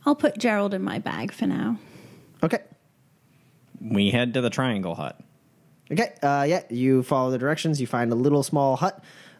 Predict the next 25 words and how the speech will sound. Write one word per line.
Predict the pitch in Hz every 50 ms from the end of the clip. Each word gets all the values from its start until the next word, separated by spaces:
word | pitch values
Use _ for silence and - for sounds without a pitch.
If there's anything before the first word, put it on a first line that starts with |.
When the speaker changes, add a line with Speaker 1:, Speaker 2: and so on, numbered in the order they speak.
| _ -
Speaker 2:
uh, | 123 120 120 117 113 113 113 113 110
shaped | 107 - 147 131
like | 135 123
a |
triangle, | 123 - 151 139 147 147
little, | 147 139 127 127 123 117 117 -
uh, | - 113 113 113
smoke | - - 143 135 131 -
coming | - 151 135 135
out | 131 135
of | 127
the | 123
chimney | 123 - 151 147 151 156 151 - -
at | 131
the | 131 123
top. | - 151 147 - - - _ _ _ _ _ - _ _ _ _ _ _ _ _ _ _ -
Uh, | - 113 113 113 107 104 107 101 101 110 - - - _ _ _ _ _ _ _ _ _ _ _ _ _ - - - - -
and, | 117 110 107 107 104 101
uh, | 110 107 110 104 104 107 107 101 110 - - - 50 -
you | 107 107 104 104 107 101 101 - - _
knock | 117 113 113 113 110
on | 110 117
the | 120
door. | 123 147 185 190 185 - - _ _ _ _ _ _ _ _ _ _
Speaker 3:
Yeah. | - 85 87 104 127 113